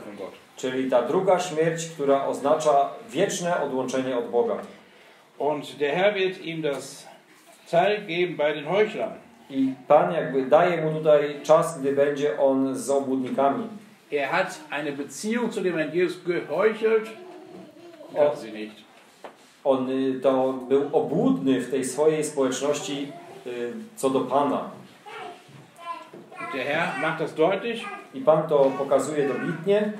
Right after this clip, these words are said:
Speaker 1: Und somit gibt er ihm das Teil bei den Heuchlern.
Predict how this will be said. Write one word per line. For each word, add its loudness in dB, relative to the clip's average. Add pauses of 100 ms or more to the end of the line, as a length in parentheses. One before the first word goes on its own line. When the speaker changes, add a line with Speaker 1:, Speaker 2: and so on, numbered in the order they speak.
Speaker 1:
Und -12
somit -2
gibt -4
er 0
ihm -8 (320)
das -10
Teil -2
bei 2
den -4
Heuchlern. -6